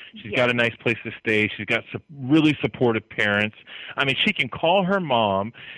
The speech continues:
Speaker 1: in a moment's notice to say, "Hey, me and my sister wanna go do our hair. Can you take Sophia off my hands?" I mean, that's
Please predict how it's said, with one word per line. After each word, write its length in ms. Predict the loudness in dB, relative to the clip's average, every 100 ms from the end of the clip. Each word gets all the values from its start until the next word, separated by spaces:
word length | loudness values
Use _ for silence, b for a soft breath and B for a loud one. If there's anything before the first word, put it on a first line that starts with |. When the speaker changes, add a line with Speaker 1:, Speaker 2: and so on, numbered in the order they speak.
| B _
Speaker 1:
in 140 | 0 0
a 60 |
moment's 500 | 0 0 0 0 -4 -2
notice 340 | 0 4 2 0
to 80 | -6 -2
say, 140 | 0 2
"Hey, 300 | 2 2 -2 -8
me 80 | -6
and 60 | -2
my 120 | -4 -4
sister 220 | -4 -2
wanna 200 | -2 0
go 80 | -2
do 160 | 0
our 100 | 0
hair. 200 | 2 -2
Can 160 | -2 -2
you 80 | -4
take 180 | -2 -2
Sophia 360 | -2 0 0 2
off 160 | 2 0
my 140 | -2
hands?" 220 | -2 -4 -10 B B B B
I 20 |
mean, 120 | -4 -2
that's 200 | -2